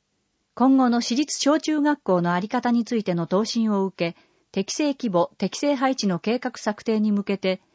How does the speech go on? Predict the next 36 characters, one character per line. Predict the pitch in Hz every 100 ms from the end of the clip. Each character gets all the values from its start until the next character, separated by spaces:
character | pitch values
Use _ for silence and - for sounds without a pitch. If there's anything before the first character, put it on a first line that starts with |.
| _
ど | 226
の | 269 262
よ | 202
う |
に | 170
取 | 165 180
り |
組 | 208 247
ん |
で | 233
い | 220
く | -
の | 202 190
か、 | 175 - -
見 | 190 240
解 | 254 226
を | 214
伺 | 165 160 123
う。 | - _ _ _ _ _ _
白 | - - 233
川 | 240 233 220
俊 | 180 170 175
明。 | 143 _ - _ _ _ _ _ _ _ _ _ _ _ _ _ _ _ _ _
答 | - 196 226 160
え。 | - _ _ _ _ _ _ _ _ _ _
私 | - 254
立 | 330 -
小 | - 320
中 | 320 320
学 | 302 302 -
校 | - 175
の | 160 156 -
適 | - 175 -
正 | 302 285
規 | -
模、 | 196 185